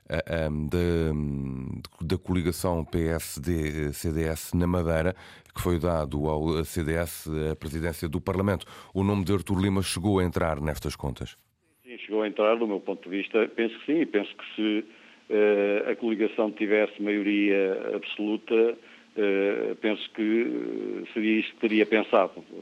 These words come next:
Speaker 2: Artur Lima, eh, não terá escondido que teria gosto em assumir, em assumir a liderança do Parlamento. Penso
Speaker 1: Mas seria
Speaker 2: que,
Speaker 1: arriscado fazê-lo em maioria relativa, com o receio de que o nome não fosse aprovado?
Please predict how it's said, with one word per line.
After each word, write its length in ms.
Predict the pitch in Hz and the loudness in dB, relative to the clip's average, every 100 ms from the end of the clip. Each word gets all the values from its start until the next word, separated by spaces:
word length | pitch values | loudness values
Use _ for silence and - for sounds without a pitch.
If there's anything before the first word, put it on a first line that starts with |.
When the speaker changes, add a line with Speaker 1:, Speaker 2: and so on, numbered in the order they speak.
| 87 87 | -10 -10
Speaker 2:
Artur 260 | - 104 | -6 0
Lima, 340 | 107 110 117 110 - - - - | 4 4 4 2 -2 -14 -20 -8
eh, 180 | 110 95 | -4 -2
não 500 | 98 110 110 107 107 104 | 0 4 4 4 2 0
terá 280 | - 117 117 | 4 8 8
escondido 920 | 107 - 104 104 113 113 113 113 113 107 - | 6 0 0 2 4 4 2 0 0 -4 -2
que 340 | 107 110 107 - | 0 2 0 -2
teria 600 | 104 107 107 104 104 104 - - - 104 | 0 2 4 2 2 -2 -12 -20 -10 -6
gosto 560 | 90 120 107 - 101 107 | 4 4 4 0 0 2
em 180 | 104 | 4
assumir, 520 | 104 - 107 107 113 107 110 107 - - | 2 2 0 4 4 4 2 0 -4 -4
em 160 | 107 | -2
assumir 340 | 107 - 110 107 | -2 -4 -2 2
a 60 | |
liderança 440 | 107 107 104 107 107 | 2 2 2 0 -4
do 100 | 98 | -2
Parlamento. 460 | 113 110 113 90 - - - - | 0 2 2 -2 -8 -14 -14 -4
Penso 200 | - 135 | 2 4
Speaker 1:
Mas 320 | - 104 104 | 6 6 4
seria 320 | - 117 123 120 | 4 6 6 6
Speaker 2:
que, 80 | 143 | 6
Speaker 1:
arriscado 640 | 113 120 107 107 120 120 | 6 4 4 4 4 4
fazê-lo 420 | - 107 113 113 | 2 6 8 8
em 140 | 113 110 | 8 8
maioria 440 | 107 107 104 110 | 8 6 6 4
relativa, 480 | 90 104 - 104 117 | 6 4 4 2 2
com 160 | - 104 | 0 -2
o 40 | |
receio 320 | - - 101 | 0 0 0
de 80 | 95 | 0
que 80 | 98 | 2
o 120 | 90 | 4
nome 240 | 92 92 | 4 4
não 80 | 92 | 2
fosse 240 | 87 90 92 | 0 -2 -2
aprovado? 380 | - 80 85 | -2 0 -2